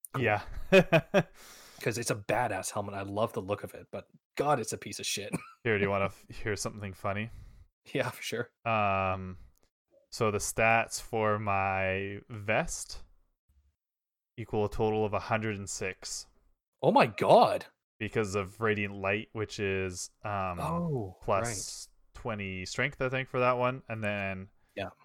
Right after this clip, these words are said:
Speaker 2: my gauntlets are ninety-seven
Speaker 1: Yes.
Speaker 2: because of Powerful Friends.
Speaker 1: Oh my God.
Speaker 2: But hundred six,
Speaker 1: Just
Speaker 2: like, even, like, s-, like, take that one away, like, that's eighty-six total, which is pretty
Speaker 1: That's
Speaker 2: decent.
Speaker 1: good. Yeah.
Speaker 2: Um,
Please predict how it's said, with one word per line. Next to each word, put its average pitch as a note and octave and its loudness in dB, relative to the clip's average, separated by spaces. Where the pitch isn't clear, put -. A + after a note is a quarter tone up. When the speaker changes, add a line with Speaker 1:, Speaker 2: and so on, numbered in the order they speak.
Speaker 2:
my G#2 0
gauntlets G#2 0
are F#2+ -2
ninety-seven G2+ 0
Speaker 1:
Yes. - -14
Speaker 2:
because G2+ -6
of F2+ -6
Powerful F2+ -2
Friends. E2 -10
Speaker 1:
Oh D#3+ -4
my G#2 -8
God. A#2 -2
Speaker 2:
But A#2 4
hundred D#3+ 8
six, D3+ 4
Speaker 1:
Just C#3 2
Speaker 2:
like, C#3+ 6
even, D3 2
like, A#2 2
s-, - -6
like, A2 -2
take A#2 -2
that A2+ 6
one G#2 4
away, G2+ 2
like, F#2+ -2
that's G2 -4
eighty-six G2 -4
total, F2+ -4
which E2 -10
is F2+ -12
pretty G2 -4
Speaker 1:
That's C3 4
Speaker 2:
decent. A#2 -4
Speaker 1:
good. A2 -12
Yeah. - -12
Speaker 2:
Um, F2+ -10